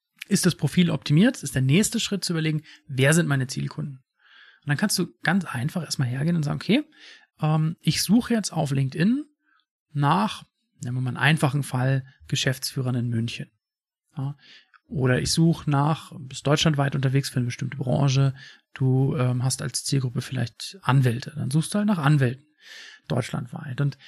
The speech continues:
darüber kannst du dann deine, deine Zielkunden filtern und kannst dann einen nach dem anderen ankontakten mit einer initialen Nachricht. Und diese initiale Nachricht schickst du einfach bei der Kontaktanfrage mit und ein Teil sagt ja, gerne, ein Teil sagt nein,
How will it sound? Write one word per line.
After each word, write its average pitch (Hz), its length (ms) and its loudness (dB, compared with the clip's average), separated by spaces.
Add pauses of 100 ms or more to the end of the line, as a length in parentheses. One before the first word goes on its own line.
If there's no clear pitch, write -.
(480)
darüber 214 380 2
kannst 196 260 -2
du 185 40 -2
dann 156 200 -2
deine, 135 300 -4
deine 127 260 -8
Zielkunden 180 920 0 (140)
filtern 185 540 0 (600)
und 156 120 -2
kannst 190 220 0
dann 190 120 2
einen 202 220 2
nach 262 120 0
dem 165 160 -2
anderen 185 180 0
ankontakten 208 880 -2 (540)
mit 147 160 0
einer 147 320 0
initialen 143 560 2
Nachricht. - 720 -12 (560)
Und 131 160 -4
diese 127 140 0
initiale 202 540 2
Nachricht 156 400 -2
schickst - 260 -4
du 175 40 -4
einfach 165 220 -6
bei 135 100 -4
der 131 80 -2
Kontaktanfrage 131 720 -2
mit 214 320 0 (420)
und 165 180 -4
ein - 60 -8
Teil 143 420 2
sagt 117 240 -4
ja, 220 160 2
gerne, 196 320 2
ein 165 80 -4
Teil 131 200 -4
sagt 127 220 -8
nein, 196 360 2